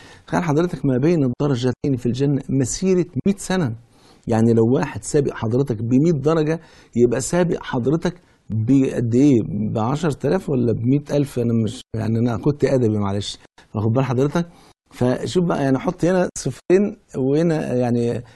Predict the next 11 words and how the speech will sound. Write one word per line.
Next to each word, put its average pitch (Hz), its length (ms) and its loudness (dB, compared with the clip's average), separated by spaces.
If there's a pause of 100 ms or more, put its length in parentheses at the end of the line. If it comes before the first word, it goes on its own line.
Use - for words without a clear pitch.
(120)
يعني، 110 480 -2
واخد 113 240 -4
بالك؟ 147 300 2
وهنا 151 280 0
صفرين. 120 420 0
آه، 139 220 -6
تطلع، 170 320 -2
يعني، 143 280 2 (400)
ما 147 140 0
شاء 123 180 -2
الله. 120 260 2